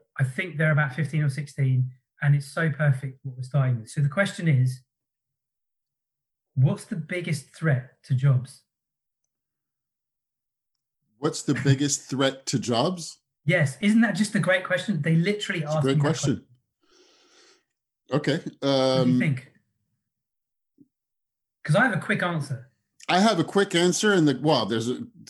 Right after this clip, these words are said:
Speaker 2: the quick answer. So I don't think there is a quick answer, and it's very complicated,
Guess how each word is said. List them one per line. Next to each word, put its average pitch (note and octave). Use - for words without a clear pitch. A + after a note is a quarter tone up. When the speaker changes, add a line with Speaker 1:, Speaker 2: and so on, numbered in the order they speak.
Speaker 2:
the C#3+
quick F#3
answer. D#3
So A2+
I D#3
don't F#3
think F#3
there E3+
is D#3
a D3
quick D3+
answer, C3+
and B2
it's B2
very C3+
complicated, B2+